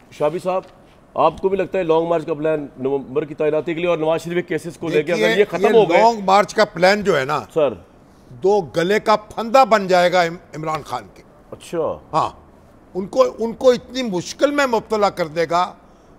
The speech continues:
Speaker 2: कि उसको जान छुड़ानी मुश्किल हो जाएगी। एक बात,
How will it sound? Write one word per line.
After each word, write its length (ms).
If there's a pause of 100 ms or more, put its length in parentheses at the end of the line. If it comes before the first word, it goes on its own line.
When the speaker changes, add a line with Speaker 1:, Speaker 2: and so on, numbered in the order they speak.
(200)
Speaker 2:
कि 140 (100)
उसको 240
जान 280
छुड़ानी 340
मुश्किल 320
हो 80
जाएगी। 680
एक 140
बात, 140